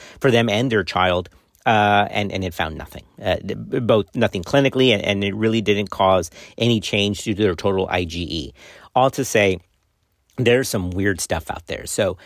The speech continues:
bee pollen, best to not use 'cause you don't wanna risk sensitizing yourself against some kind of, uh, allergen and potentially exposure to some kind of pesticides, uh, uh, uh, propolis or propolis, uh, bee,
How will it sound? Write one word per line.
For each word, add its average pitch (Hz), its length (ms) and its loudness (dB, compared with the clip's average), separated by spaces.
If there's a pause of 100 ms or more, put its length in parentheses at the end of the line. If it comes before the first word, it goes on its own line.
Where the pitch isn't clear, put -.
(260)
bee 143 200 4
pollen, 143 460 2
best - 500 -4 (220)
to - 120 -6
not 107 320 0
use 143 380 2
'cause 110 100 -2
you 92 60 -2
don't 110 80 0
wanna 110 180 -2
risk 107 300 -2
sensitizing 110 640 -4
yourself 104 380 0
against 98 240 -4
some - 80 -14
kind 98 160 -6
of, 85 180 -6
uh, 90 200 -4 (160)
allergen 135 580 0 (840)
and 120 140 2
potentially 117 420 -2
exposure 110 460 0
to 92 60 -8
some 107 140 -8
kind 85 140 -10
of - 60 -12
pesticides, 113 720 0 (480)
uh, 98 220 2 (300)
uh, 92 160 2 (240)
uh, 92 160 0
propolis 156 640 0
or 95 80 -2
propolis, 143 600 0 (420)
uh, 101 180 -2
bee, 117 460 -4